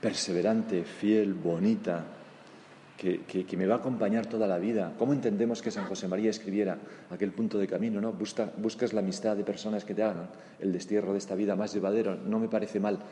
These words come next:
pero ¿cómo no buscas la amistad con Jesucristo? Y escribe amistad con mayúscula. Jesucristo, nuestro vivir. Cuando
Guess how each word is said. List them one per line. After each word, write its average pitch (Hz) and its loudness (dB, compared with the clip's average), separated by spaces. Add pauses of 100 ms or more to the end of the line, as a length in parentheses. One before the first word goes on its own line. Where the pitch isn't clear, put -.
(240)
pero - -2
¿cómo 113 0
no 139 0
buscas 127 -2 (200)
la 110 0
amistad 101 -2
con 107 -4
Jesucristo? 101 -6 (160)
Y 87 -4
escribe 110 -2
amistad 110 0
con 107 0
mayúscula. 95 -4 (600)
Jesucristo, 98 -6
nuestro 98 -2
vivir. 95 0 (3500)
Cuando 92 2